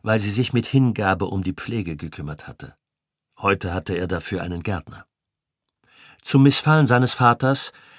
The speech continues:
hatte Lucien noch nie viel Wert auf angemessene Kleidung gelegt. Gerade eben machte er eine Ausnahme.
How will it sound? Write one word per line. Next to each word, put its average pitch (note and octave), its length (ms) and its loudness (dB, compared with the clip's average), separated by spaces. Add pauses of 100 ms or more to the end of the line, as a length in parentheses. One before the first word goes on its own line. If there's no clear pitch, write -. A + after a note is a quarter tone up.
(120)
hatte B2 240 2
Lucien A2+ 500 6
noch G2 160 4
nie G#2 280 2
viel G2 320 -2
Wert G2 280 2
auf G2 200 -6
angemessene F#2 600 -4
Kleidung F#2 400 -6
gelegt. D2 480 -14 (760)
Gerade A#2 280 6
eben A#2 260 4
machte C#3 320 2
er C#3+ 140 -4
eine C3 220 -4
Ausnahme. D#2 560 -6